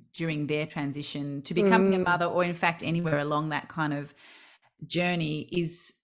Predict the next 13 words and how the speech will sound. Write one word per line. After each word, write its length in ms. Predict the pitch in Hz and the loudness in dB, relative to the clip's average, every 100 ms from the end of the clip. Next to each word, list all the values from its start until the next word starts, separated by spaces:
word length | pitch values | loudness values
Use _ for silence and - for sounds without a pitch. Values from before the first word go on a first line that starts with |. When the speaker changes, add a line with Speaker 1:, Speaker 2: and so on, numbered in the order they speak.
| _ _ _ | _ _ _
Speaker 1:
such 380 | - - 214 180 - | -6 -2 2 2 0
an 80 | 165 | -2
enriching 840 | 160 151 165 - 156 147 147 147 151 _ _ _ _ _ _ - | -2 -2 -2 -4 -4 -4 -4 -6 -10 _ _ _ _ _ _ -10
thing 280 | - 175 165 | 0 2 0
for 140 | - | -2
me 180 | 147 139 | -6 -4
to 120 | 147 | -6
do, 360 | 139 135 117 - _ | -4 -4 -6 -10 _
um, 360 | - 151 139 139 | -4 -2 -2 -4
especially 380 | - - 202 202 | -2 2 2 2
alongside 440 | 160 156 147 147 147 | 2 0 0 0 0
my 260 | 151 117 | 0 2
own 320 | 147 147 147 | 2 0 -4